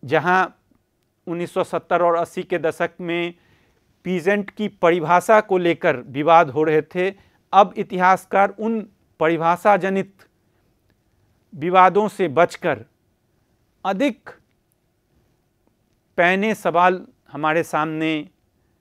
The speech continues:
उभार कर ला रहे हैं, जिससे इतिहास की हमारी समझ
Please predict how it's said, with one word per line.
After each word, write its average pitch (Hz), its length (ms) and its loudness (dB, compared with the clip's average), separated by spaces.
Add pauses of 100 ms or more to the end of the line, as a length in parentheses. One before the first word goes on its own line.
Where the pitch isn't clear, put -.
(280)
उभार 156 340 0
कर 165 200 -4
ला 151 200 2
रहे 160 240 -4
हैं, 156 260 -12 (180)
जिससे 156 320 -8
इतिहास 147 800 -4 (580)
की 156 80 -8
हमारी 139 340 -4
समझ 143 460 -8